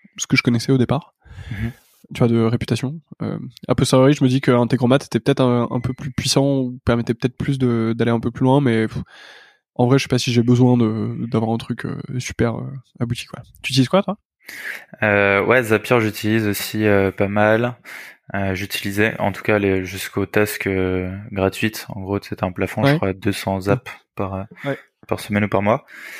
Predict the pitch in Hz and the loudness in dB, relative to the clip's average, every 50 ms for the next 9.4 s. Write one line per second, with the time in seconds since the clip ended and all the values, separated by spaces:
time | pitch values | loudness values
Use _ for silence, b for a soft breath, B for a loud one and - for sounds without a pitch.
0 | B B B - 98 98 92 - 107 - - 110 110 117 131 127 104 101 104 110 | B B B -6 -4 -2 0 0 0 0 0 2 2 2 2 0 0 0 0 0
1 | 113 117 117 113 - - - 107 104 107 113 120 139 - _ _ b b b b | 2 2 0 0 0 -2 -2 0 2 2 2 0 -2 -6 _ _ b b b b
2 | b b b b - - - 101 101 101 98 95 95 92 - - - - 107 107 | b b b b -14 -8 -4 0 2 2 2 2 2 0 -2 -4 -6 -6 -4 -2
3 | 113 120 120 117 113 117 117 - - - - 104 101 101 - - 117 107 104 101 | 0 0 2 2 2 2 0 -2 -6 -8 -6 -4 -4 -4 -4 -4 -4 -4 -2 -4
4 | 98 - - - - 113 120 123 123 - - - B B B B B B B B | -4 -4 -2 0 2 2 2 2 0 -4 -8 -16 B B B B B B B B
5 | B _ - - 98 95 92 95 95 95 92 90 90 92 90 92 90 92 92 90 | B _ -6 -4 -2 0 2 2 2 2 2 2 0 0 0 -2 -2 -4 -4 -4
6 | 92 95 98 92 - 98 104 101 98 - - 113 107 107 98 98 98 98 92 - | -4 -4 -4 -4 -2 -2 0 0 0 0 -2 -2 0 0 0 0 -2 -2 -6 -8
7 | - 104 101 - 104 98 104 107 117 110 104 101 _ _ _ - 98 98 98 - | -10 -10 -6 -6 -2 0 2 2 2 2 -2 -6 _ _ _ -8 -6 -6 -4 -2
8 | 104 110 123 139 131 127 127 120 101 101 98 92 104 95 - 110 104 - - 101 | -2 0 2 4 4 4 4 4 2 -2 -2 -4 -4 -4 -4 -4 -4 -4 -4 -4
9 | 95 95 95 98 107 113 117 | -4 -2 0 0 0 0 0